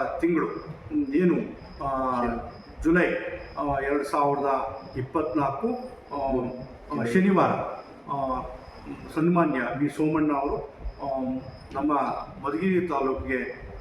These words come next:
ಒಂದು ಕಾರ್ಯಕ್ರಮಕ್ಕೆ ಸನ್ಮಾನ ಅಭಿನಂದನಾ ಕಾರ್ಯಕ್ರಮವನ್ನು ಹಮ್ಮಿಕೊಂಡಿದ್ದೇವೆ. ಆ ಅಭಿನಂದನಾ ಕಾರ್ಯಕ್ರಮಕ್ಕೆ ನಾಗರಿಕರ ಪರವಾಗಿ ಭಾಗವಹಿಸಿದ್ದಾರೆ. ಸ್ಥಳ, ಆ, ನಮ್ಮ ಒಕ್ಕಲಿಗರ ಭವನ, ಮಧುಗಿರಿ ಟೌನು. ಅದರಿಂದ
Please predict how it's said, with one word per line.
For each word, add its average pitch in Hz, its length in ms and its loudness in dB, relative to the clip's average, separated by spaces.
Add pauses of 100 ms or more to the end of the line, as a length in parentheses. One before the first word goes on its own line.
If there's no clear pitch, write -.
ಒಂದು 127 300 0
ಕಾರ್ಯಕ್ರಮಕ್ಕೆ 131 720 0
ಸನ್ಮಾನ 143 380 2 (360)
ಅಭಿನಂದನಾ 165 440 4
ಕಾರ್ಯಕ್ರಮವನ್ನು 131 600 0
ಹಮ್ಮಿಕೊಂಡಿದ್ದೇವೆ. 139 1040 -2
ಆ 143 160 4
ಅಭಿನಂದನಾ 180 420 4
ಕಾರ್ಯಕ್ರಮಕ್ಕೆ 127 1040 -2 (120)
ನಾಗರಿಕರ 160 440 4
ಪರವಾಗಿ 123 560 0
ಭಾಗವಹಿಸಿದ್ದಾರೆ. 123 1080 -2
ಸ್ಥಳ, - 300 2 (640)
ಆ, 139 220 0
ನಮ್ಮ 127 260 0 (500)
ಒಕ್ಕಲಿಗರ 143 440 2 (480)
ಭವನ, 143 240 2 (300)
ಮಧುಗಿರಿ 135 320 2
ಟೌನು. 127 480 -4 (300)
ಅದರಿಂದ 143 300 0